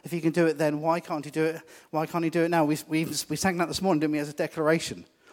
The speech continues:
"I've seen you do it before. I know you can do it again. I know you can move the mountains." So Jesus talked about it, didn't he? He said, "If you have faith as small as a mustard seed, you can say to that mountain, 'Be gone.'" And Jesus wasn't talking about commanding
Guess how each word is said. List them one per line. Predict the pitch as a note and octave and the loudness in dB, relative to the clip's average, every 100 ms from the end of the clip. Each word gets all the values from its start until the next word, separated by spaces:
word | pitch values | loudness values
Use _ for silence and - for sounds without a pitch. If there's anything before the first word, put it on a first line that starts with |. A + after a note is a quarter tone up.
| - | -14
"I've | |
seen | - E3 | -2 2
you | D#3+ | 4
do | E3 | 2
it | E3 | 0
before. | D#3 - D#3 C3+ | -2 0 2 2
I | |
know | D3 C#3+ | 2 0
you | D3 | 0
can | D3+ | -4
do | C#3+ D#3+ | 0 0
it | C#3 | 0
again. | D#3+ C3+ A#2+ | -2 -2 0
I | |
know | D#3+ | 2
you | D#3 | 2
can | D3+ D#3 | 2 4
move | D#3 | 4
the | C#3+ | 4
mountains." | E3 D#3+ D#3+ A#2+ - | 2 2 0 -4 -4
So | |
Jesus | D3+ D#3+ C#3+ | -4 -4 -4
talked | - F3+ D#3 | -4 -4 -4
about | A#2 | -6
it, | B2+ | -6
didn't | E3 | -8
he? | C3 | -10
He | - - - - | -10 -20 -20 -8
said, | D3+ | -6
"If | C#3 | -2
you | |
have | D#3+ | -4
faith | - D#3+ D3 | 0 -2 -2
as | C#3+ | -2
small | D#3 | -2
as | C#3 D3+ | -2 -2
a | |
mustard | D#3+ - C#3+ | -4 -4 -4
seed, | C#3+ C3 | -4 -4
you | |
can | C#3+ | -6
say | C3 D3+ | -4 -6
to | - | -6
that | C3 | -6
mountain, | C#3 C3 C3 C3+ - - - - | -2 -2 -4 -8 -8 -18 -14 -6
'Be | B2+ | 0
gone.'" | D#3+ D3 | 2 2
And | C#3 - | 0 -4
Jesus | D#3 D3+ | -6 -6
wasn't | C#3 C#3+ B2+ | -6 -8 -4
talking | C#3 C#3 | 0 2
about | C3+ B2 - | 0 -2 -4
commanding | D3 C3+ B2+ A#2+ | -2 0 -2 -10